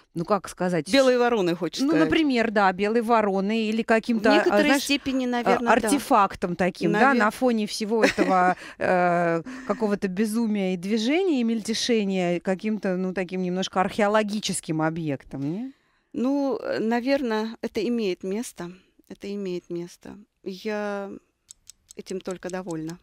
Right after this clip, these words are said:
Speaker 1: Это не мешает?
Speaker 2: Нисколько.
Speaker 1: У нас в гостях Марина Салташова, дизайнер меха. Оставайтесь с нами, после новостей мы продолжим. У нас в гостях Марина Салташова, главный дизайнер и хозяйка салона "Мех Дизайн", член Творческого союза профессиональных художников.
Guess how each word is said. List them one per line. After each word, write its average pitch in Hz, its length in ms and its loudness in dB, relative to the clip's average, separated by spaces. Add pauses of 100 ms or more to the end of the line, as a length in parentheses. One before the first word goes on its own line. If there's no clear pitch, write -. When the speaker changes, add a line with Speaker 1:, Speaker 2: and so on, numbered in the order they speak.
Speaker 1:
Это 160 220 -6
не 160 60 0
мешает? 226 500 -6 (320)
Speaker 2:
Нисколько. - 640 -8 (340)
Speaker 1:
У - 40 -6
нас 277 160 2
в - 20 -6
гостях 277 360 2
Марина 262 340 2
Салташова, 226 800 0
дизайнер 196 580 -2
меха. 175 420 -2
Оставайтесь 151 460 -6
с - 40 -14
нами, 285 260 0
после 202 260 -4
новостей 170 400 -4
мы 185 140 -4
продолжим. 143 440 -6 (440)
У 240 40 2
нас 269 180 4
в - 20 -8
гостях 240 440 2
Марина 254 300 0
Салташова, 214 600 -2
главный 190 280 -2
дизайнер 208 560 0
и 175 260 -2 (260)
хозяйка 196 400 -2
салона 185 400 0
"Мех 185 220 0
Дизайн", 190 400 -2
член 180 220 -4
Творческого 175 480 -6
союза 165 300 -4
профессиональных 160 720 -4
художников. 277 640 -2